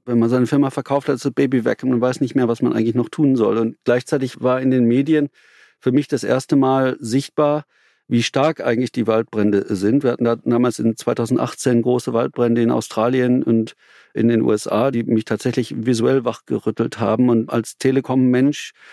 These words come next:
versucht man dann natürlich, Telekommunikationstechnologie dagegen einzusetzen, weil das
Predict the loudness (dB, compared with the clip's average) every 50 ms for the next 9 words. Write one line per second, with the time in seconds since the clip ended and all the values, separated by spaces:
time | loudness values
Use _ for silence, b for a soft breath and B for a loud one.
0 | B B B -2 0 2 0 0 2 0 0 2 2 2 2 0 0 0 0 0
1 | 0 -2 -2 -2 -2 0 0 2 2 2 2 0 -2 -2 0 0 2 2 2 0
2 | -2 -6 -14 -18 -12 _ -4 -2 0 0 0 0 0 0 0 2 2 2 2 0
3 | 0 -2 -2 0 -2 0 0 0 0 2 0 0 0 -2 -2 -2 -2 -2 -2 0
4 | 0 2 0 0 -2 -4